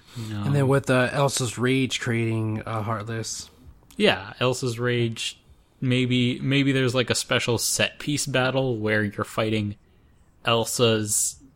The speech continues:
Speaker 1: you're fighting Elsa, but you're not exactly fighting her. You're sort of fighting off her magic, so she's not freezing you or something.
Speaker 2: Yeah, and then, like, and then, like, the heart, the actual main enemies around, fly-, uh, not flying around, but doing its own thing around the stage.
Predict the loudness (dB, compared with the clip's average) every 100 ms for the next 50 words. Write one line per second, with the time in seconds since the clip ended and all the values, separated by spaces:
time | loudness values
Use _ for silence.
0 | -8 -6 0 2 6 6 4 2 2 0
1 | 0 0 -2 -6 -6 0 2 0 0 0
2 | 2 2 2 2 0 -2 -2 -4 -2 -2
3 | 0 -2 -2 -6 -6 -6 -4 -4 -6 -4
4 | -4 -4 -12 -20 -20 -10 -10 -8 -14 -14
5 | -10 -8 -6 -6 -8 -8 -8 -6 -6 -6
6 | -6 -4 -2 -2 0 -2 -4 -4 -2 0
7 | 0 -2 -4 -4 -2 -4 -2 -2 0 -2
8 | -2 -2 0 0 -2 -2 -4 -6 -4 -2
9 | -2 -6 -10 -10 -6 -6 -6 -6 -6 -4
10 | -4 -2 -2 -2 -2 -2 -4 -6 -6 -8
11 | -8 -8 -6 -6 -6 -4 -6 -6 -6 -6
12 | -6 -10